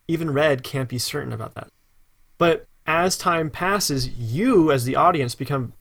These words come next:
like, better understand Andy. Y-, you see that Andy isn't the one changing, but you kind of understand how he acts and, like, what he's doing. You see that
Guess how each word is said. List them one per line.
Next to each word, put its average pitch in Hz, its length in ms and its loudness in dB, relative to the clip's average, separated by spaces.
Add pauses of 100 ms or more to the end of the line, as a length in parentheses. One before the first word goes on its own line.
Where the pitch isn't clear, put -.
(160)
like, 135 220 -4 (280)
better 143 220 2
understand 117 600 -2 (640)
Andy. 113 320 -10 (260)
Y-, 135 80 -4
you 143 320 -2
see 160 320 0
that 131 260 0
Andy 151 380 0
isn't 123 300 -4 (260)
the 127 100 -6
one 117 460 -2 (400)
changing, 113 640 0 (300)
but 147 160 0
you 151 120 0
kind 175 200 -2
of 123 160 -4 (120)
understand 139 800 -2
how 135 360 0
he 127 180 0
acts 120 400 -2
and, 117 120 -6
like, 113 180 -6
what 123 180 -4
he's 127 160 -2
doing. 120 240 -2
You 151 100 -4
see 214 140 0
that 185 260 2